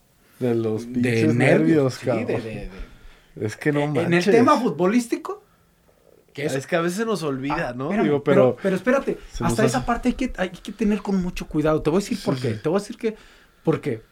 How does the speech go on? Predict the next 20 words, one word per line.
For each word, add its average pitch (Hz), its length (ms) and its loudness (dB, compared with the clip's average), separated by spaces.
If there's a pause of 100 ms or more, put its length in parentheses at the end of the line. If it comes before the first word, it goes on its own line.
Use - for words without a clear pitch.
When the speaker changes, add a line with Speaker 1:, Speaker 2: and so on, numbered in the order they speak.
(320)
Speaker 2:
a 135 100 -4
mí, 147 160 0
a, 190 240 2
varios 104 360 -12
compañeros, 131 520 -6 (800)
está 107 200 -10
cagado. 113 400 -2 (460)
Está - 180 -14
ca- - 140 -12
Speaker 1:
Ajá. 110 260 -12 (1120)
Speaker 2:
Por 135 140 -6
suerte, 190 560 -2 (1300)
más 156 260 -4
que 170 200 -2
esa 165 240 -4
palabra 143 340 -4
está 135 260 -8
cagado, 156 460 -4
más 139 300 -8
que 151 360 -8